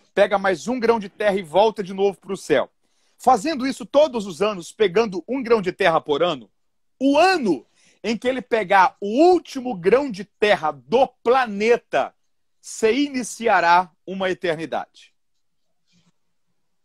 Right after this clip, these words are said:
A Bíblia usa a expressão de eternidade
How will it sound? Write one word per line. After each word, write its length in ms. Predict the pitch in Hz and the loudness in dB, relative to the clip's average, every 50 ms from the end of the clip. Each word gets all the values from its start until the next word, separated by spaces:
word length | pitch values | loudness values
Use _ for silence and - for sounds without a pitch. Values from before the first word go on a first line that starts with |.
| _ _ _ _ _ _ _ _ _ | _ _ _ _ _ _ _ _ _
A 120 | - 160 | -2 -2
Bíblia 380 | 165 156 240 269 233 214 226 220 | -2 -2 -2 -4 -2 0 0 0
usa 280 | 226 262 269 233 190 233 | 0 0 -2 0 0 0
a 40 | |
expressão 760 | 233 190 - - - 202 190 - - - - 208 208 196 170 143 | 0 0 -2 0 2 4 4 2 2 2 2 2 2 2 -2 -10
de 300 | 127 - 139 208 254 240 | -14 -8 -2 0 2 2
eternidade 1000 | 190 - _ - 196 180 160 160 156 135 123 143 170 185 170 131 110 131 - | 2 0 _ 0 2 2 2 0 -4 -2 2 4 4 4 4 2 -2 -10 -20